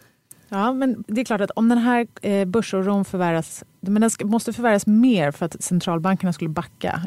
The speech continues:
eh, från sina räntehöjningar. Så jag tror ändå att det är grund, för, grundinställningen man ska ha, det är att, eh, vi ska räkna med lite högre räntor.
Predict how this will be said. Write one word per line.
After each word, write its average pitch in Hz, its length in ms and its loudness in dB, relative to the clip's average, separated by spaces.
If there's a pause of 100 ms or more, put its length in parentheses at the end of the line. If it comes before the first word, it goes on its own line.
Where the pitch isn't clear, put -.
(160)
eh, 151 380 -4
från 156 300 -4
sina 151 200 -4
räntehöjningar. 156 520 -4
Så 175 80 -6
jag 175 160 -4
tror 208 140 -2
ändå 208 140 2
att 220 60 -4
det 202 80 0
är 190 120 0
grund, 190 420 4 (200)
för, - 200 -4 (120)
grundinställningen 208 840 6
man 220 100 6
ska - 140 -2
ha, 151 80 2
det 214 160 6
är 180 80 6
att, - 280 -6
eh, - 80 -4 (200)
vi 208 120 -4
ska 214 160 -2
räkna - 320 0
med 285 100 4
lite - 180 0
högre - 300 -2
räntor. - 400 -4